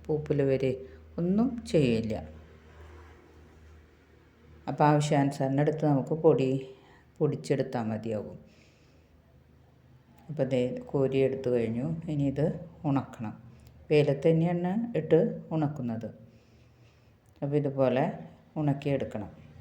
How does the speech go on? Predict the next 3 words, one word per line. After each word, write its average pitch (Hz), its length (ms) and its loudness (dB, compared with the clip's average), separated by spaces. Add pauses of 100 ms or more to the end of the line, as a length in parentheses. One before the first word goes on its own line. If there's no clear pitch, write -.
(2500)
കൂടുതലൊക്കെ 160 680 0
ഉണ്ടെങ്കിൽ 185 400 -2 (960)
വലിയ 185 280 4